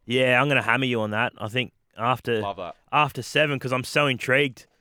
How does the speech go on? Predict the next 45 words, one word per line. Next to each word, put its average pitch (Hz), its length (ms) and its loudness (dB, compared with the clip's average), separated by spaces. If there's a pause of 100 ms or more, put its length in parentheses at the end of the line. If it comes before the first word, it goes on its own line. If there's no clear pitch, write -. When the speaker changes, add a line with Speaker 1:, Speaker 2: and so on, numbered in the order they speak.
(160)
Speaker 1:
um, 123 340 0
by 131 280 4
the, 127 180 0
the 127 100 -4
turn 139 240 0
of 120 140 0
events 123 340 -2
there, 135 340 2
and, 107 140 -4 (320)
um, 120 400 -4
you 135 100 -2
know, 123 120 0
one 131 120 0
of 127 40 -2
the 120 80 -4
greatest 117 280 0
sportsmen 123 460 -6
of 117 100 -4
all 117 140 -2
time, 117 400 -2 (300)
um, 117 840 -6
in 131 160 -4
the 123 160 0
audience 127 540 -2
yesterday. 131 440 0
So 113 240 -2 (300)
I'm 131 100 -6
intrigued 160 280 2
by 139 80 4
that. 147 120 4
I 143 120 4
didn't 190 180 2
catch 180 220 -2
a - 20 0
lot 156 140 2
of 165 60 0
the 147 80 -2
tennis 156 300 0
because 143 460 -2 (400)
I 131 80 -2
was 143 100 0
coming 185 220 0
back 175 160 0
from 131 180 -6
Newcastle. 131 800 -4